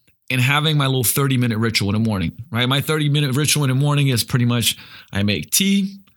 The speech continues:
I read for ten to fifteen minutes out of a book that's, it's enlightening. Let's just say that I'm, I'm getting, uh, some sort of, you know, what for some it may be the Bible, for some it may be Byron Katie's The Work. It might be, it,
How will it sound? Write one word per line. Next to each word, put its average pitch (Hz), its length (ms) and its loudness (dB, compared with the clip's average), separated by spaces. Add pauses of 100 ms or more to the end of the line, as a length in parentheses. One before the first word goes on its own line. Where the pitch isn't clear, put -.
(380)
I 95 100 -2
read 131 300 2
for 127 120 -2
ten 143 180 0
to 131 80 2
fifteen 131 420 0
minutes 165 360 0 (100)
out 127 160 2
of 123 180 0 (140)
a 127 120 0
book 135 360 -2
that's, - 480 -2 (840)
it's 127 220 0
enlightening. 127 520 -2
Let's 127 180 0
just 123 220 2
say 135 100 0
that 123 100 0
I'm, 117 220 0
I'm 117 380 -2
getting, 135 360 0 (340)
uh, 110 260 0
some 147 240 2
sort 135 280 2
of, 123 160 0
you 143 120 0
know, 107 80 0
what 117 240 -2
for 127 160 -2
some 131 180 2
it 127 60 2
may 127 160 0
be 120 100 0
the 110 100 -2
Bible, 120 320 0
for 107 140 -2
some 120 220 0
it 110 80 -4
may 120 160 0
be 110 320 0 (120)
Byron 117 260 0
Katie's 117 320 0
The 123 60 0
Work. 120 360 -2
It 113 60 0
might 117 220 0
be, 127 120 -2
it, 143 280 -4